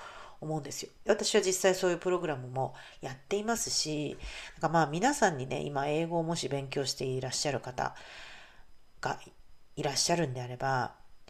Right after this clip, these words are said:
英語も大事なんですけれども、あとマインドセット。なんで私がその、うーん、海外異文化理解とかね、をしているかっていうと、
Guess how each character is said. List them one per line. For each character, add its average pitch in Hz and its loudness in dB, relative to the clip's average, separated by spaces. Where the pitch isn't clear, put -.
英 233 6
語 247 0
も 247 4
大 240 6
事 233 -2
な 226 6
ん 143 -2
で 131 -2
す 131 -8
け 123 -6
れ 127 -8
ど 127 -2
も、 135 -2
あ 165 0
と 147 0
マ 156 2
イ 247 0
ン 262 -4
ド 262 2
セ 247 6
ッ 214 2
ト。 - 4
な 269 4
ん 269 -2
で 247 8
私 180 4
が 156 6
そ 151 0
の、 143 0
う 165 -4
ー 143 -2
ん、 - -18
海 160 2
外 139 2
異 165 0
文 160 2
化 160 4
理 156 2
解 131 -2
と - -6
か - -2
ね、 156 2
を 139 0
し - 2
て 147 0
い 135 0
る 143 0
か 135 -2
っ 131 -8
て - -8
い 123 -2
う 127 -6
と、 135 2